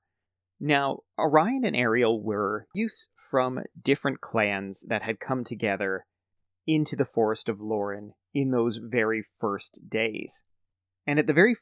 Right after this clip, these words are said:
first council of the elves in Loren,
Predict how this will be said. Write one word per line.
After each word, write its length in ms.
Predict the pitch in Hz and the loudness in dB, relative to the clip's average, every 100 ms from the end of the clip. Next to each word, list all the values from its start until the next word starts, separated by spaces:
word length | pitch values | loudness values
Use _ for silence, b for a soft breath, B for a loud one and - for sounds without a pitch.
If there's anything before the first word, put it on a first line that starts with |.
| - | 0
first 340 | 156 151 - - - | 0 2 -4 -12 -12
council 760 | - 127 - - - - - _ _ - | -6 -6 -4 -4 -4 -10 -18 _ _ -2
of 200 | 123 110 | -2 0
the 200 | 117 - | -2 0
elves 520 | 107 104 107 107 - | 0 0 -2 -6 -4
in 340 | 123 117 110 110 | 0 0 0 2
Loren, 440 | 113 107 76 | 4 2 -2